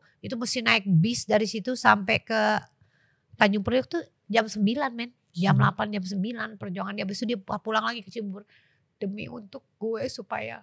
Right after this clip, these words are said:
Speaker 1: nggak
Speaker 2: Hmm.
Speaker 1: ngomong. <laughs> Maksudnya gitu ya.
Speaker 2: Bisa mempunyai pergaulan yang lebih sehat lagi lah misalnya
Speaker 1: Nah,
Speaker 2: seperti itu.
Speaker 1: itulah
Speaker 2: Hmm.
Speaker 1: gitu. Jadi maksud gue, jadi gue dari kecil tuh, hmm,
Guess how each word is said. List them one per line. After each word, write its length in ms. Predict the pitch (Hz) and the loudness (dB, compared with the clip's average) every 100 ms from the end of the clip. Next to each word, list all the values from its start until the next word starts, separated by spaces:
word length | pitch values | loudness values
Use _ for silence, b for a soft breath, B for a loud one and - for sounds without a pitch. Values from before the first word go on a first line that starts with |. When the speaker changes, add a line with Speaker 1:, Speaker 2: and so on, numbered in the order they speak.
| _ _ _ | _ _ _
Speaker 1:
nggak 160 | 233 | 0
Speaker 2:
Hmm. 140 | 160 165 | 0 0
Speaker 1:
ngomong. 320 | 160 - 143 117 _ _ _ _ _ _ _ _ _ _ _ _ _ _ - | -2 -6 -8 -12 _ _ _ _ _ _ _ _ _ _ _ _ _ _ -12
<laughs> 1080 | - - - - - 302 - - 269 - - B B B B B - | -10 -10 -8 -8 2 4 4 -2 -8 -8 -10 B B B B B -6
Maksudnya 400 | 226 240 220 - | -6 -4 -6 -8
gitu 280 | 247 208 220 | -8 -6 2
ya. 120 | 151 | 8
Speaker 2:
Bisa 200 | 151 165 | 10 10
mempunyai 400 | 147 143 147 147 | 10 8 8 8
pergaulan 500 | 127 147 143 143 156 | 6 6 8 10 8
yang 180 | 151 139 | 8 6
lebih 220 | 139 135 | 4 4
sehat 340 | 123 135 135 | 4 6 6
lagi 220 | 147 139 143 | 6 4 6
lah 140 | 131 | 4
misalnya 300 | 131 127 135 | 4 4 6
Speaker 1:
Nah, 80 | 214 190 | 6 6
Speaker 2:
seperti 100 | 180 | 4
itu. 80 | 135 | 2
Speaker 1:
itulah 360 | 143 180 156 151 | 2 0 -4 0
Speaker 2:
Hmm. 140 | - 147 | 6 8
Speaker 1:
gitu. 380 | 143 135 - 202 165 | 8 4 -2 -4 -4
Jadi 280 | 180 185 202 247 - | -8 -8 -8 -10 -12
maksud 300 | - 202 214 | -10 -6 -6
gue, 200 | 202 240 294 B B B B _ _ _ _ _ | -4 -4 -4 B B B B _ _ _ _ _
jadi 220 | - 285 330 | -4 -2 -2
gue 180 | 359 339 | -6 -8
dari 160 | 320 | -8
kecil 300 | - - 339 339 | -10 -12 -10 -8
tuh, 380 | 370 381 330 - | -10 -8 -10 -10
hmm, 480 | 269 277 277 269 262 | -20 -20 -18 -18 -18